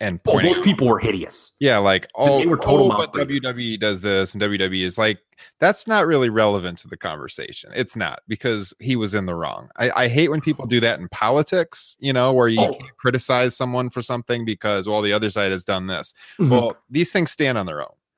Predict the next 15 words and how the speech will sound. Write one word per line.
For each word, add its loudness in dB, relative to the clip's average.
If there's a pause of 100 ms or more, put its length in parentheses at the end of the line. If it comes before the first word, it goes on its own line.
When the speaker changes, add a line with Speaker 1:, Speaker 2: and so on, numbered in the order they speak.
(240)
Speaker 2:
Okay, -2 (340)
d-, -4
to -6
be 0
clear 2
with -2
me, -2 (500)
I, 0
I'm -4
only 0
using 0
that -2
in -4
regards 0
to -6